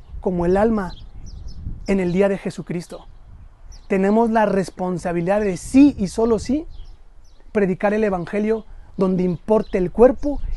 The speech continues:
y el alma. Esa dicotomía, esa separación como agua y aceite, no puede ser. No nos lo enseña el texto. ¿Se dan cuenta cómo un sistema teológico puede tal vez nublarnos la vista y llegar a conclusiones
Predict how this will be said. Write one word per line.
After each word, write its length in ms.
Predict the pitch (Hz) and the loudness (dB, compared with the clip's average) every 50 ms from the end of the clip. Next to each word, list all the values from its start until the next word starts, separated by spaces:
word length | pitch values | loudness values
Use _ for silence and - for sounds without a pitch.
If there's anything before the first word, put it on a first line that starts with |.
| - | -2
y 100 | 196 196 | 2 2
el 100 | 180 175 | 2 4
alma. 280 | 175 180 175 170 165 180 | 2 0 0 -2 0 0
Esa 180 | 190 - 240 | 4 4 6
dicotomía, 640 | 220 226 175 - 208 180 - 190 180 196 220 254 254 | 6 6 4 4 2 2 2 2 4 6 6 6 6
esa 240 | 247 226 - 254 240 | 4 2 2 0 0
separación 640 | - - 202 156 - 180 175 175 175 - 220 233 233 | 2 0 -2 0 0 -2 -2 -2 -4 -2 -2 -2 0
como 240 | - 220 196 196 202 | 0 0 0 2 0
agua 220 | 208 214 226 214 | 2 2 0 0
y 80 | 196 185 | 0 -4
aceite, 420 | - - 220 220 196 247 233 220 - - - - - - - - - - - | -2 -2 -4 -2 -2 -4 -4 -4 -6 -16 -20 -20 -20 -20 -20 -20 -20 -12 -2
no 400 | - 196 196 202 208 220 220 220 | 2 4 6 6 6 6 4 2
puede 320 | - - 220 208 190 190 - | 2 2 2 2 2 0 -4
ser. 300 | - 175 160 - - - - - | -4 -8 -8 -8 -10 -14 -6 0
No 240 | 202 214 220 240 247 | 4 4 6 6 6
nos 220 | 247 247 240 240 | 6 4 4 4
lo 140 | 226 208 196 | 4 2 2
enseña 400 | 185 180 - - 202 196 202 190 | 0 -2 -2 -2 -2 0 0 -2
el 180 | 180 170 - - | -2 -4 -6 -8
texto. 400 | 190 175 - - - - 170 - - - - - - - - - - - - - - - - | -10 -10 -10 -14 -18 -18 -20 -20 -20 -20 -20 -20 -20 -20 -20 -20 -20 -20 -20 -20 -20 -20 -16
¿Se 100 | - - | -2 0
dan 160 | 190 196 214 | 2 2 4
cuenta 300 | - 233 240 226 254 208 | 4 2 2 4 2 2
cómo 180 | - 240 240 247 | 2 4 4 6
un 80 | 254 - | 4 2
sistema 420 | - 185 - - 214 226 233 - | 0 -2 0 0 2 2 2 2
teológico 500 | - 202 190 196 190 - 202 - 208 156 | 2 2 2 2 2 -2 0 0 0 2
puede 240 | - 202 202 226 226 | 2 2 2 2 2
tal 200 | - 226 214 202 | 2 2 2 4
vez 240 | 208 220 - - - - - - - - - | 4 4 2 0 -10 -20 -20 -20 -20 -14 2
nublarnos 880 | - 202 202 208 196 165 175 196 202 208 220 226 240 240 240 233 - - | 6 8 8 10 8 6 6 8 8 8 8 8 6 2 2 0 0 -2
la 160 | 208 190 180 | -2 0 2
vista 460 | 175 202 233 - - - 254 233 - - - - - - - - - | 2 2 0 0 0 -4 -4 -4 -4 -10 -20 -20 -20 -20 -20 -6 0
y 120 | 208 202 | 2 2
llegar 300 | 160 170 185 175 190 196 | 4 4 2 2 4 2
a 80 | 233 220 | 2 2
conclusiones 720 | - 208 185 - 196 175 156 - 196 202 220 214 - - | 2 0 0 0 -2 -4 -2 -2 0 0 0 -2 -4 -6